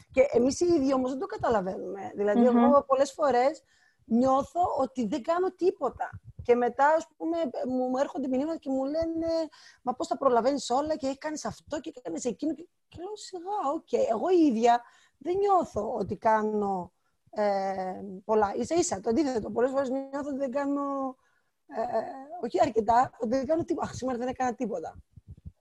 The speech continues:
Speaker 2: Μαρία,
Speaker 1: Ε,
Speaker 2: ακριβώς το ίδιο
Speaker 1: νιώθω.
Speaker 2: συναίσθημα. Ακριβώς το
Speaker 1: Ναι.
Speaker 2: ίδιο συναίσθημα. Υπάρχουν μέρες που νιώθω ότι δεν έχω κάνει τίποτα.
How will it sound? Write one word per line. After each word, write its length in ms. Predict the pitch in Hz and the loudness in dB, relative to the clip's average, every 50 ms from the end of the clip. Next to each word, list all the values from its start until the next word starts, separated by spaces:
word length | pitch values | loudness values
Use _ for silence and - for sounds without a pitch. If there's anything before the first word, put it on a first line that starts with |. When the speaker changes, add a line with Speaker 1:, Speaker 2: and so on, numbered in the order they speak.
| - - - | -2 -2 0
Speaker 2:
Μαρία, 220 | 208 208 202 202 214 | 2 4 6 6 6
Speaker 1:
Ε, 20 | |
Speaker 2:
ακριβώς 480 | 226 240 262 240 214 220 220 233 240 - | 6 6 4 4 4 6 6 6 4 4
το 80 | - 262 | 4 4
ίδιο 140 | 233 226 233 | 4 6 6
Speaker 1:
νιώθω. 160 | 247 247 - | 4 2 2
Speaker 2:
συναίσθημα. 880 | - 240 220 214 208 214 220 220 220 - - 196 190 185 185 185 190 190 196 | 2 0 2 2 4 2 2 0 -2 -6 -8 -8 -6 -6 -6 -6 -6 -6 -6
Ακριβώς 360 | 202 - 214 214 202 214 226 | -4 0 0 2 2 2 2
το 80 | 226 220 | 2 2
Speaker 1:
Ναι. 40 | 254 | 0
Speaker 2:
ίδιο 100 | 247 240 | -2 -4
συναίσθημα. 400 | - - 226 233 240 - 254 233 | -2 -2 0 0 2 2 2 2
Υπάρχουν 240 | 220 233 226 254 254 | 2 2 2 2 2
μέρες 260 | 240 233 247 262 - | 0 0 0 -2 -2
που 80 | - 247 | -4 -4
νιώθω 220 | 226 220 233 269 | -2 -2 0 0
ότι 120 | 262 233 220 | -2 -2 -4
δεν 160 | 233 226 233 | -6 -4 -6
έχω 200 | 247 - - - | -6 -8 -6 -4
κάνει 280 | - 247 262 269 262 - _ | -2 -2 -2 -2 -6 -6 _
τίποτα. 640 | - 247 247 220 - 185 175 175 - 175 170 180 180 | 0 0 0 0 -2 -6 -8 -8 -8 -8 -10 -10 -12